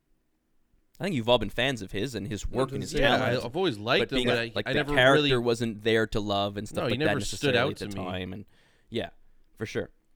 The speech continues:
Speaker 1: But like, I think the whole wrestling world has been awoken to the
Speaker 3: The whole wrestling world.
Speaker 1: beauty of his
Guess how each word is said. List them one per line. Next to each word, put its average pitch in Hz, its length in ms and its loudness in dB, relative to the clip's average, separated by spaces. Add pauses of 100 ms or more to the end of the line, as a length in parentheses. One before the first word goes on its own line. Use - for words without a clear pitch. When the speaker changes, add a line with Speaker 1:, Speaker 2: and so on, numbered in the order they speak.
(680)
Speaker 1:
But 101 240 2 (560)
like, 113 360 2 (320)
I - 40 -8
think - 180 -10
the 87 140 -6
whole 110 160 0
wrestling 98 320 -2
world 107 380 -2 (420)
has 95 160 -12
been 98 260 -8 (140)
awoken 101 460 -6 (220)
to 95 280 -10
the 87 160 -10
Speaker 3:
The - 80 -6
whole 165 300 0
wrestling 170 400 2
world. 165 420 -2
Speaker 1:
beauty 113 400 -4 (260)
of 92 140 -12
his - 500 -12